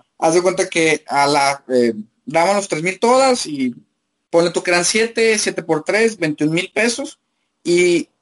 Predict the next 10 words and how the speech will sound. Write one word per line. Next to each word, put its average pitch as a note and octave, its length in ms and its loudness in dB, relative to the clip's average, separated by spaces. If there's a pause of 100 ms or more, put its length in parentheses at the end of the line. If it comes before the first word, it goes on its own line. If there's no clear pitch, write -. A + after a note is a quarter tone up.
(320)
y F3 140 2
una A3+ 300 6
de A#3 80 2
ese A3+ 160 0
grupo A3 320 0
se F#3+ 140 -4
llevaba C3+ 320 2
los D3 180 0
veintiún D3 380 -2
mil, G3 300 -4